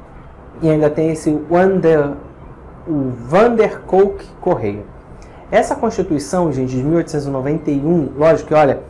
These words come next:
em oitenta e nove ele criou o governo provisório, ele era o presidente, e até mil oitocentos e noventa e um, onde seria feita a nova eleição. Essa Constituição, gente, ela é inspirada no modelo americano, tá? Quem trouxe essa inspiração foi Rui Barbosa,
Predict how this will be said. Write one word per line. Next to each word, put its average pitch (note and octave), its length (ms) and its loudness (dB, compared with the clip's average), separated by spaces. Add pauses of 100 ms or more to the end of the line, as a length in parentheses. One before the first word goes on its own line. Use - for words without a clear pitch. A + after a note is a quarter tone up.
(200)
em D3 80 -2
oitenta C#3+ 340 0
e C#3+ 40 0
nove E3+ 300 2
ele D#3 140 2
criou D#3 280 0
o - 20 2
governo E3+ 300 2
provisório, E3+ 600 2
ele B2+ 200 0
era D3+ 180 4
o C#3 60 -4
presidente, B2+ 640 -4 (280)
e C3+ 120 0
até D3 280 0
mil F3 200 4
oitocentos F#3+ 300 0
e - 20 -2
noventa F#3+ 340 0
e A3 60 4
um, E3 160 0
onde C3 160 -4
seria C#3+ 320 -2
feita C#3 340 -2
a - 20 0
nova D#3+ 220 0
eleição. E3+ 480 0 (500)
Essa G#3 240 2
Constituição, F#3 680 -2
gente, D3 260 -2
ela D3+ 200 2
é D#3+ 60 0
inspirada D#3+ 560 0
no E3 80 -2
modelo D#3 340 -2
americano, D#3+ 760 -2 (300)
tá? D3 140 4
Quem D3 180 -6
trouxe D3 500 -2
essa C3 180 -2
inspiração D#3 580 -2
foi E3+ 180 0
Rui C#3 160 -2
Barbosa, D#3 600 2